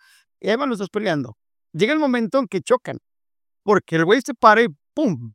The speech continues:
lo impacta. Se dieron de golpe, se agarraron. Yo me hice a un ladito, salí por la sesenta y uno y me di vuelta para allá. Pero a lo que vamos, o sea, si usted va a manejar, yo sé que todos tenemos un mal día, todo,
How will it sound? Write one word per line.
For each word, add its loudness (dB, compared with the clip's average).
lo -6
impacta. -10
Se 2
dieron 4
de 0
golpe, 0
se -4
agarraron. -4
Yo 2
me 0
hice -4
a -2
un -2
ladito, -4
salí -8
por -14
la -10
sesenta -14
y -12
uno -14
y -12
me -14
di -16
vuelta -18
para -20
allá. -20
Pero 0
a 2
lo 4
que 0
vamos, 0
o -10
sea, -2
si -8
usted -2
va -2
a -2
manejar, -2
yo -4
sé -10
que -12
todos -4
tenemos -8
un -6
mal -4
día, -2
todo, 0